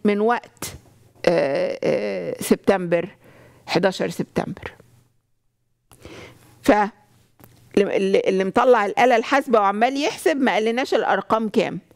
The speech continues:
لكن إحنا عارفين إنه الإسلام، الفكر الإسلامي الإرهابي ال-، ال-،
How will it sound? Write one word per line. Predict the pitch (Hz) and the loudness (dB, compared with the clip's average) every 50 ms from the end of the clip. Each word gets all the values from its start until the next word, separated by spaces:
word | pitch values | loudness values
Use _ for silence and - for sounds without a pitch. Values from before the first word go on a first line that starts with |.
| _ - - - - - | _ -18 -16 -8 -2 2
لكن | 226 269 269 339 320 | 2 2 2 2 -2
إحنا | 349 - - 427 | -2 -2 0 0
عارفين | 381 285 247 226 240 - - 339 370 330 226 170 180 185 202 - - - - - - 233 | 0 0 0 -2 -4 -2 -2 -2 0 0 -2 -2 -2 -4 -6 -8 -12 -20 -10 -2 2 2
إنه | 240 226 220 220 220 214 - _ - | 2 2 2 -2 -2 -2 -2 _ 2
الإسلام، | 214 220 208 - 233 - - 262 262 277 302 320 339 359 339 - - _ _ _ _ _ _ - - - | 2 2 2 0 -2 -2 0 2 2 2 2 0 -4 -4 -8 -10 -12 _ _ _ _ _ _ -8 -2 0
الفكر | - 196 202 - - 339 339 - 370 285 | 0 0 2 2 0 0 0 0 0 0
الإسلامي | 226 - - 202 - - 226 196 180 170 170 165 - - _ - | 0 0 -2 -2 0 2 2 2 2 0 -4 -6 -8 -4 _ 0
الإرهابي | 262 311 - - - 247 233 285 262 208 175 165 160 175 196 - - - - _ - - - - | 0 2 2 2 2 2 4 2 -2 -2 -2 -2 -2 -4 -4 -6 -6 -8 -14 _ -20 -6 0 2
ال-، | 240 269 285 277 269 254 240 - - | 4 4 4 0 -4 -4 -2 0 2
ال-، | 220 226 233 233 226 226 220 214 185 - | 4 4 4 4 2 -2 -2 -4 -4 -6